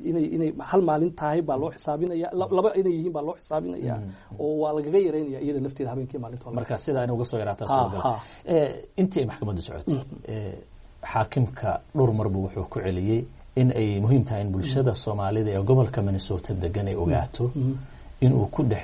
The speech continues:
Speaker 2: jiro unug jihaadi ah.
Speaker 1: Mhm.
Speaker 2: Arrintaas markii aad maqashay xaakimka ku celcelinaya,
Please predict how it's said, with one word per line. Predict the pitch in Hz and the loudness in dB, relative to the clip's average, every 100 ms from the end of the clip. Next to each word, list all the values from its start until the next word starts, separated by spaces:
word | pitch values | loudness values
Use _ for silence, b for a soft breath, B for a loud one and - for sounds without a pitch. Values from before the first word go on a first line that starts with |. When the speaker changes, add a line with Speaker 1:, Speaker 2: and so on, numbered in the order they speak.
| 92 | 0
Speaker 2:
jiro | 95 101 - | 0 0 4
unug | 127 92 | 4 4
jihaadi | 87 85 92 82 71 | 2 0 0 0 -2
ah. | - | -4
Speaker 1:
Mhm. | 160 120 131 - - B B - | -2 0 -2 -6 -14 B B -2
Speaker 2:
Arrintaas | - 143 123 | 0 2 2
markii | 113 104 | 0 2
aad | 101 98 | 2 2
maqashay | 95 85 101 | -2 -2 0
xaakimka | 92 90 98 92 | 0 0 0 -2
ku | - | -2
celcelinaya, | 87 87 82 82 87 | -2 0 0 0 0